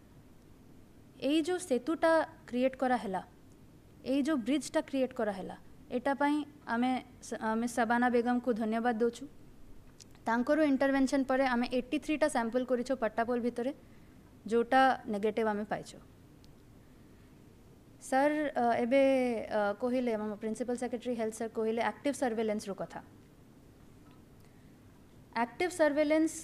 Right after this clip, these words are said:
କିଏ କରୁଛନ୍ତି? ଆକ୍ଟିଭ ସର୍ଭେଲାନ୍ସରୁ ମେନ୍ ଭାଗ ହେଲେ ଆମର ଆଶା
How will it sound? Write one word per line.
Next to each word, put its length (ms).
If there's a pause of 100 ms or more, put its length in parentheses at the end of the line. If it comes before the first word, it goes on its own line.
କିଏ 180
କରୁଛନ୍ତି? 540 (160)
ଆକ୍ଟିଭ 300
ସର୍ଭେଲାନ୍ସରୁ 920
ମେନ୍ 460
ଭାଗ 220
ହେଲେ 280 (380)
ଆମର 300
ଆଶା 320